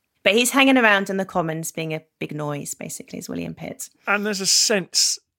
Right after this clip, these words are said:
Speaker 2: although it's contested, but there's a sense that he's the sort of driving genius behind Britain's success in the Seven Years' War in terms of his sort of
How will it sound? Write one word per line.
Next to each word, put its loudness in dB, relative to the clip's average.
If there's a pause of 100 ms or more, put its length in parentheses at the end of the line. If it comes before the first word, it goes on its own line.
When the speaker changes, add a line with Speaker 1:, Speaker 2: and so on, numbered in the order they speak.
(240)
Speaker 2:
although -4
it's -4
contested, -8
but -6
there's -6
a -6
sense -2
that -10
he's -4
the -6
sort -2
of -10
driving -4
genius -8
behind -12
Britain's -10
success -10
in -12
the -12
Seven -6
Years' -10
War -8
in -8
terms -10
of -8
his -6
sort -6
of -12